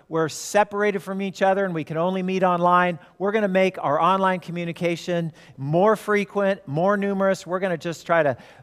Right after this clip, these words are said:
just blanket you, flood you guys with, with encouragement and, and inspiration from God and from his word." We're gonna do that. So it's coming. Look for more short videos from this guy right here. So you will be perfect. If that happens and you let endurance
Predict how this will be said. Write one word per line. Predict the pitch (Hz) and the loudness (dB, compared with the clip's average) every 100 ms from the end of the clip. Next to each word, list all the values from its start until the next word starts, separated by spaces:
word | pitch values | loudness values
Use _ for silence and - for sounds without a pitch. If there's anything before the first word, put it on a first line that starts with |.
| - | -20
just | 135 165 - | -6 -6 -6
blanket | 127 147 202 285 247 196 - | -4 4 4 4 0 -8 -6
you, | 127 | -10
flood | - 220 285 294 226 | -10 0 4 4 0
you | |
guys | 165 156 139 127 | -4 -2 -2 -4
with, | 131 143 - - | -8 -8 -8 -12
with | 151 139 147 | -10 -10 -10
encouragement | 120 - 208 233 208 196 214 214 _ | -16 -8 -2 -2 -2 -4 -6 -6 _
and, | 139 127 120 110 _ _ _ | -8 -6 -6 -10 _ _ _
and | 135 143 | -8 -4
inspiration | 190 190 - 190 175 170 160 170 156 156 - _ _ | -4 -4 -8 -4 0 -2 -2 -8 -8 -10 -14 _ _
from | 135 123 | -12 -6
God | 135 135 139 | 0 2 0
and | 127 | -2
from | - 127 | -8 -10
his | 104 | -10
word." | 110 95 85 117 | -10 -10 -12 -12
We're | 123 | -8
gonna | 165 | -6
do | 156 185 | -4 -2
that. | 160 117 - _ 123 | 0 0 -4 _ -20
So | - 139 131 127 | -6 -2 -2 -4
it's | 127 131 | -6 -8
coming. | - 247 135 85 _ - - - | 0 0 0 -12 _ -20 -20 -8
Look | 139 | -8
for | - 165 | -6 -2
more | 180 170 | -2 -2
short | 196 196 170 | -2 -4 0
videos | 202 190 175 147 | 0 2 0 -2
from | 160 165 | -6 -2
this | 214 - | -2 0
guy | 131 110 | -2 0
right | 131 147 | 0 2
here. | 156 90 - - - - | -2 -4 -12 -20 -20 -20
So | - 190 180 160 | -2 2 4 2
you | 139 175 247 | 0 -2 4
will | 254 | 4
be | 247 233 | 4 -4
perfect. | 220 196 - 120 - | -2 -2 -2 -10 -6
If | 151 - | -8 -2
that | 202 226 | 0 0
happens | 220 226 220 190 160 | 0 0 0 -2 -8
and | 151 156 | -8 -8
you | 156 | 0
let | 175 | 0
endurance | 180 175 175 170 - | 0 -4 -4 -6 -10